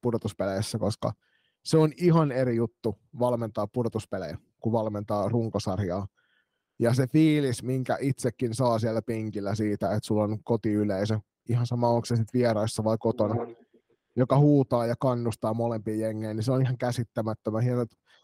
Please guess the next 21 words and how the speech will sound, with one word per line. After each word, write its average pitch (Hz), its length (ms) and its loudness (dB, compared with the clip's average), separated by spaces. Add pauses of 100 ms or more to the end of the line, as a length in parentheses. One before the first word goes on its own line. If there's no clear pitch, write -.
Mä 131 100 2
väitän, 151 340 4
että 139 140 -2
striimin 143 460 0
ajasta, 135 380 -2
vaikka 127 280 -2
ottelu 127 360 0
ei 120 80 0
välttämättä 120 540 -4 (400)
parhaalla 143 400 2
mahdollisella 131 420 -2
tavalla 131 280 0
itselle 135 340 -2
mennyt, 120 320 -2
niin 120 100 -2
mä 120 60 2
hymyilin 120 500 0
varmaan 120 320 0 (360)
yhdeksänkymmentä 107 680 -2 (280)
prosenttia 104 480 -4
siitä 98 200 -6